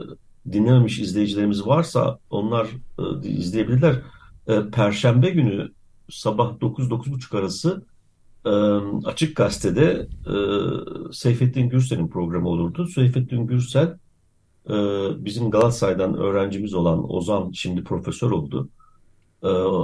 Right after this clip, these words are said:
Ozan Bakış'ı konuk aldı. Ozan Bakış Malatyalıdır. Malatya'da ailesinin yanındaydı. Ev, evle ilgili, onların da ev yıkılmış. Can kaybı yok çok şükür ama, e, bayağı bir ev yıkılmış şu bu.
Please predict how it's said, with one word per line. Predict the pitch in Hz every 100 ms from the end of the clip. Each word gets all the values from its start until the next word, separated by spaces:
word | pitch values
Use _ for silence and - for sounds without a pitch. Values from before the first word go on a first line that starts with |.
| - - - -
Ozan | 107 104 117 113
Bakış'ı | 104 131 123 156 - -
konuk | 92 87 -
aldı. | 80 80 117 135
Ozan | - 107 113 104
Bakış | 101 131 113
Malatyalıdır. | 101 113 123 - 76 120 131
Malatya'da | 104 104 104 95 85 117 113
ailesinin | 90 92 95 95 - 104 101 - - -
yanındaydı. | 90 87 85 80 80 82 -
Ev, | 80 82 82 -
evle | 85 82 82 82
ilgili, | 78 82 - - _ 85
onların | 87 90 87
da | 80
ev | 80
yıkılmış. | 82 - 82 78 -
Can | 90 87
kaybı | 82 82
yok | 82 -
çok | 90 -
şükür | - 135
ama, | 147 - - - - _ -
e, | 156 80
bayağı | 92 85
bir | 82
ev | - 85
yıkılmış | 82 - 87 82
şu | - 82
bu. | 90 190